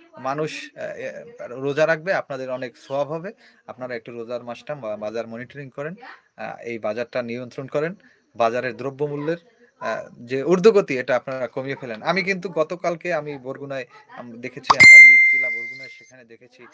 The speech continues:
যে, আ, জেলা প্রশাসনের ম্যাজিস্ট্রেট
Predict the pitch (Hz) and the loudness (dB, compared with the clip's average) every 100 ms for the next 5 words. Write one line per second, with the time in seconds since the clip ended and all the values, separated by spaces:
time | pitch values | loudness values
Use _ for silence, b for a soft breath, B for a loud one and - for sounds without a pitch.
0 | - - _ 117 120 117 _ _ _ _ | -20 -20 _ _ -18 -18 _ _ _ _
1 | _ 131 139 139 139 139 139 143 139 131 | _ -10 -8 -8 -10 -18 -16 -12 -12 -14
2 | - 123 123 131 - | -14 -12 -12 -12 -8